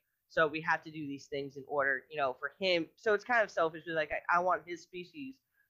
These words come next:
to do excellent. I want everyone else's species to do great too. But this is the species I care about the most. So I'm gonna do, I'm gonna change my behaviors to make sure that his environment and his species environment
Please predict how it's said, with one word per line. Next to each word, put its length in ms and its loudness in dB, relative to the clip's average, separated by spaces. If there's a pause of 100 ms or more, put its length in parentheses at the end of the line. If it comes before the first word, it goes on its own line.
to 100 6
do 240 6
excellent. 540 0
I 60 2
want 180 6
everyone 240 0
else's 260 0
species 360 -16
to 120 -20
do 140 -12
great 320 4 (200)
too. 360 2 (400)
But 360 6
this 200 0
is 120 -6
the 100 -14
species 380 -10
I 100 2
care 180 -2
about 200 2
the 60 -16
most. 320 -8
So 80 -6 (100)
I'm 80 0
gonna 200 -4 (120)
do, 360 -4 (400)
I'm 100 6
gonna 160 6
change 580 -4
my 200 4
behaviors 840 -4 (120)
to 400 -2 (380)
make 180 2
sure 300 2
that 360 0 (240)
his 200 -2
environment 680 2
and 160 -8
his 120 -10
species 380 -14
environment 500 -2